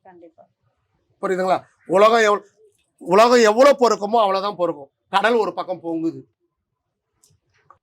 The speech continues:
Speaker 2: திருச்செந்தூர் இப்ப வந்த தூத்துக்குடி வெள்ளத்துல, திருநெல்வேலி வெள்ளத்துல கடலும் கோயிலும் சமமா இருந்துச்சு பாத்தீங்களா?
Speaker 1: ம், தண்ணி வந்து.
Speaker 2: தண்ணி வந்து,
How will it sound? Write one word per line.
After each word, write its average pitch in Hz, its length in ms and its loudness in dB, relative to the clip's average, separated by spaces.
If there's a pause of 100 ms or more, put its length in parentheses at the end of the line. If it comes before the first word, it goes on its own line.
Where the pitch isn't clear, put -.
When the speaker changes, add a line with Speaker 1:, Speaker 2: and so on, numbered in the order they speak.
(600)
Speaker 2:
திருச்செந்தூர் 254 600 2
இப்ப 220 200 -2
வந்த 226 320 2
தூத்துக்குடி 220 460 -6
வெள்ளத்துல, 190 600 -2
திருநெல்வேலி 208 400 -6
வெள்ளத்துல 175 200 -10 (880)
கடலும் 285 640 4
கோயிலும் 277 420 2
சமமா 277 340 2
இருந்துச்சு 208 280 0
பாத்தீங்களா? 196 420 -2 (240)
Speaker 1:
ம், 214 240 -20 (100)
தண்ணி 196 280 -14
வந்து. 180 300 -20
Speaker 2:
தண்ணி 226 240 0
வந்து, 208 240 -2